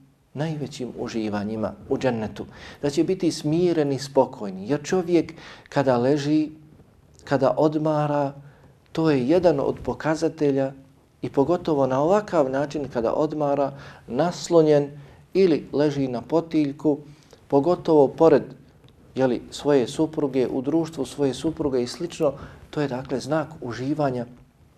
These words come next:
to je znak odmaranja, A ne, dakle, kada čovjek zaspi bilo kako, skupi se, sklupča, skvrči, što kažu naši stari, jeli,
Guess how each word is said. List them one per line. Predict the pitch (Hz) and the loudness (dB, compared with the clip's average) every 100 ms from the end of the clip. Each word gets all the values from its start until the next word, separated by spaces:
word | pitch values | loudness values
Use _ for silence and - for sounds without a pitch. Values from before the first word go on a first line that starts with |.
| - - - | -20 -20 -6
to | - 160 | 4 4
je | 135 | 4
znak | 127 151 143 - - - _ _ - | 2 0 -2 -10 -20 -20 _ _ -14
odmaranja, | 113 123 120 139 156 147 139 139 - - - _ _ _ - - - - - | -10 -6 -4 -2 0 0 -2 -4 -6 -12 -20 _ _ _ -20 -20 -20 -16 -10
A | 117 | -4
ne, | 160 | -2
dakle, | 151 151 160 165 156 - - - | 2 2 2 2 2 0 -16 -6
kada | 131 123 | -4 -4
čovjek | - 151 139 127 123 | -2 0 2 0 0
zaspi | 135 139 - 143 123 | 0 0 -2 -6 -4
bilo | 120 151 139 123 | 0 2 2 0
kako, | 147 147 131 117 - - | -4 -4 -4 -4 -10 -18
skupi | - 160 151 131 117 | 0 2 2 0 -2
se, | 123 | -2
sklupča, | 110 - 147 147 135 117 | -2 0 0 0 -2 -2
skvrči, | 113 - 151 147 120 | -2 -2 -2 -2 -6
što | - 110 | -6 -8
kažu | 139 135 127 | -4 -4 -4
naši | 127 135 175 - - - - | -6 -4 -6 -8 -12 -20 -16
stari, | - 156 156 147 131 131 - - | 2 4 4 4 0 -4 -16 0
jeli, | 139 151 135 | 6 6 6